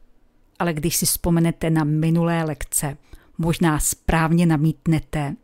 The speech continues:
že za významovým slovesem vždycky následuje sloveso v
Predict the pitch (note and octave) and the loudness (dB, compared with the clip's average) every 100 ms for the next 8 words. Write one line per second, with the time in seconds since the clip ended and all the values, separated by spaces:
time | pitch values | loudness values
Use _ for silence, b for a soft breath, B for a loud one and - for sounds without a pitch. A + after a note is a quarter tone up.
0 | _ - D3+ F3+ C#3+ C3 - - - _ | _ -12 -8 -6 -6 -8 -16 -20 -20 _
1 | D#3+ D#3+ D3+ B2+ D3+ F3+ D#3+ F3 F3 E3 | -4 -2 -2 -2 -2 0 2 4 4 4
2 | E3+ - F3 D#3+ D3 E3+ D3+ C#3+ - F3+ | 2 2 0 0 0 0 -2 -4 -6 -4
3 | - - D#3+ D#3+ D3+ - E3 D3 D#3+ D3 | -2 0 0 0 -2 -4 -4 -4 -2 -2
4 | - D#3 D3+ - D#3 - - | -4 -4 -2 -2 -4 -8 -12